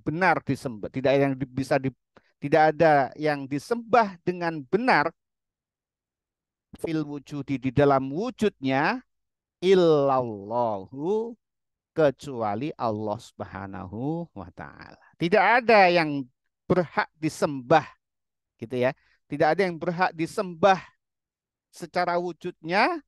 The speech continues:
kecuali Allah Subhanahu wa taala. Maka wujud-wujud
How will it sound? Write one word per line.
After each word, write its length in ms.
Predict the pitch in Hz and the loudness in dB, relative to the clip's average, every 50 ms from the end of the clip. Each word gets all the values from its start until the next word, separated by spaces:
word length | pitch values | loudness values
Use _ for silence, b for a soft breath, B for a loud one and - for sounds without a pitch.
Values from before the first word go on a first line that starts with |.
| _ _ - | _ _ -8
kecuali 480 | 190 - - 196 180 170 180 196 202 - _ | -6 -6 -4 -2 0 0 0 -2 -4 -4 _
Allah 400 | 190 185 185 170 170 175 170 165 | 0 0 0 0 0 0 0 -2
Subhanahu 880 | - - _ - 135 120 - 131 131 127 120 113 123 139 170 208 240 - _ _ _ - | -4 -10 _ -14 -12 -8 -8 -8 -8 -8 -8 -8 -8 -8 -10 -10 -12 -16 _ _ _ -12
wa 120 | 120 117 110 | -10 -10 -10
taala. 720 | - 110 107 101 95 101 101 98 92 - 101 - - - _ _ _ _ _ _ _ _ _ _ _ _ _ _ _ _ _ _ _ _ _ _ _ _ _ _ _ _ _ _ _ _ _ _ _ _ _ _ - | -10 -12 -14 -12 -14 -18 -20 -20 -20 -20 -20 -20 -20 -20 _ _ _ _ _ _ _ _ _ _ _ _ _ _ _ _ _ _ _ _ _ _ _ _ _ _ _ _ _ _ _ _ _ _ _ _ _ _ -10
Maka 240 | 117 120 - 220 240 | -6 -2 2 2 2
wujud-wujud 720 | 233 233 220 202 - 220 214 208 - 202 202 196 - 214 | 2 0 -2 -4 0 0 0 0 0 -2 -2 -2 -2 -2